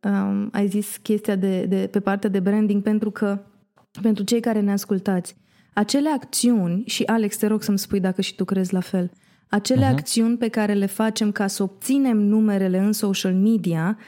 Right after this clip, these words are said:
Speaker 1: reies dintr-un proces de branding făcut, exact cum a, a, a exprimat și Alex,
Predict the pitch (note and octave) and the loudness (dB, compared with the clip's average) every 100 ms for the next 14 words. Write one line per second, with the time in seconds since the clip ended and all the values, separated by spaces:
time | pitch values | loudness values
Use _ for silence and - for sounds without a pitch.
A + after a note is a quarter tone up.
0 | - G#3 A3+ A3 G3+ B3 A3+ A3+ G#3 G#3 | -4 0 2 2 2 2 0 0 0 0
1 | G#3 G3+ G3 G3 - G#3+ G3+ G3 F3+ G3 | 2 0 0 -2 0 0 0 0 0 0
2 | G#3 F#3+ F#3 F#3 F3+ - G3+ G3+ - - | 2 0 0 -2 -4 -2 -2 -2 -8 -6
3 | F#3+ F#3+ G3 G3+ F#3+ F#3 G3 - F3 F3 | -2 0 0 0 0 0 -2 -2 -2 -2
4 | F3 - - - F#3 F3+ F3+ F#3+ G3 - | -2 -4 -6 -4 -2 -2 -2 -2 -4 -4
5 | G#3 F#3+ G3 - G3+ G3 F#3 | -2 0 0 0 0 0 -4